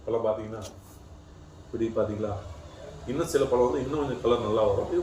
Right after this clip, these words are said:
கொஞ்சம் கலர் கம்மியா தான் இருக்கு. நாங்க அப்படியே வாங்கி வந்து அப்படியே இங்க வச்சிருந்தோம். அப்படியே ரெண்டு நாள் கிளீனா பழுத்துருச்சு. ஆனா பழம் வந்து ஒரு பழம் நானூறு தான், இந்த பழம் நானூறு தான் வருது ஒரு பழம்.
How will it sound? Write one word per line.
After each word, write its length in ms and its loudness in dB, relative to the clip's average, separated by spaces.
கொஞ்சம் 180 -2
கலர் 220 2
கம்மியா 280 0
தான் 100 4
இருக்கு. 200 -4
நாங்க 160 -6
அப்படியே 240 4
வாங்கி 180 0
வந்து 180 0
அப்படியே 180 2
இங்க 140 2
வச்சிருந்தோம். 440 -2
அப்படியே 240 2
ரெண்டு 160 -2
நாள் 180 2
கிளீனா 240 0
பழுத்துருச்சு. 420 -2
ஆனா 220 -6
பழம் 220 4
வந்து 160 -2
ஒரு 160 6
பழம் 260 4
நானூறு 300 0
தான், 140 0
இந்த 120 -4
பழம் 200 -2
நானூறு 260 0
தான் 140 -4
வருது 280 -4
ஒரு 140 -4
பழம். 180 -4